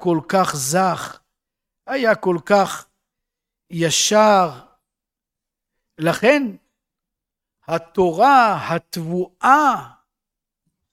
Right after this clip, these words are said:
בנשמת ישראל,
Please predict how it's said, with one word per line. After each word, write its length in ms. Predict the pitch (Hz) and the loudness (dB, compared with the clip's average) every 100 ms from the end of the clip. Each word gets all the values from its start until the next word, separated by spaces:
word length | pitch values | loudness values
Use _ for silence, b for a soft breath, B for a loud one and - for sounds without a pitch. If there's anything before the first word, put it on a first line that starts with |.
| _ _ _ _ _ _ _ _ _ _ _ - | _ _ _ _ _ _ _ _ _ _ _ -16
בנשמת 640 | 139 143 - 165 202 202 | -12 -10 -8 -4 -4 -4
ישראל, 680 | 190 - 196 185 170 151 | -8 -4 -2 -2 -4 -8